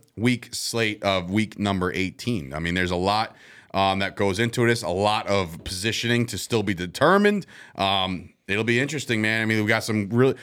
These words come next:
I think there's only two games on Saturday. I think the Jaguars are the primetime game. I think the Chiefs and the Raiders are Saturday afternoon, if I'm not mistaken. And then the rest of the slate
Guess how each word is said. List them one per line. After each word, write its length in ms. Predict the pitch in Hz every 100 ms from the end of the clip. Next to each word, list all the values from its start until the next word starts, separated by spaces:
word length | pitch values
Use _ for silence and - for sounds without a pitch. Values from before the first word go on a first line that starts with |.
| - -
I 40 |
think 120 | 135
there's 80 | 135
only 120 | 135
two 180 | 120 147
games 300 | 127 110 104
on 180 | 98 95
Saturday. 460 | - 110 95 82 87
I 60 |
think 140 | 90 82
the 40 |
Jaguars 340 | 95 98 95
are 60 | 92
the 80 | 85
primetime 460 | 107 95 92 95
game. 160 | 92 92
I 40 |
think 220 | 80 127 -
the 80 |
Chiefs 420 | 180 - - 160 160
and 80 |
the 60 | 151
Raiders 380 | 139 147 160 156
are 60 |
Saturday 420 | 147 156 151 156 156
afternoon, 480 | 156 143 143 165 170 - -
if 140 | -
I'm 120 | 123
not 100 | 131
mistaken. 440 | 131 120 131 127 131
And 40 |
then 120 | 107
the 80 | 104
rest 240 | 104 107 113
of 60 |
the 40 | 101
slate 380 | - 113 110